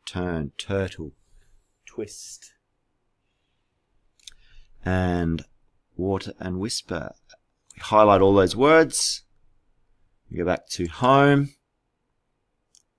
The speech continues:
spacing, Double spaced. Beautiful. Last one. Show you a quick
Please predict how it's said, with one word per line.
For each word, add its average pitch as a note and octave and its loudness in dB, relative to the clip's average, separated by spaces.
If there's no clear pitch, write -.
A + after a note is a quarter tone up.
spacing, C3 0
Double A2 0
spaced. G2 -2
Beautiful. G2 0
Last A2 4
one. G2 2
Show - -4
you F#2+ 0
a F2 -2
quick - -14